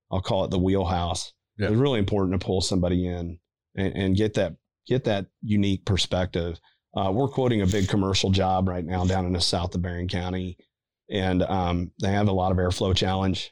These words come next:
Speaker 1: and it's a really big roof line. Um,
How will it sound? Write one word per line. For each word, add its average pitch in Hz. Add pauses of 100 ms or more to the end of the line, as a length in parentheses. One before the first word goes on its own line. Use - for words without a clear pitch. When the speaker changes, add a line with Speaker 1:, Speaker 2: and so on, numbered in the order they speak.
Speaker 1:
and 95
it's 92
a 95
really 92
big 85
roof 87
line. 90 (460)
Um, 87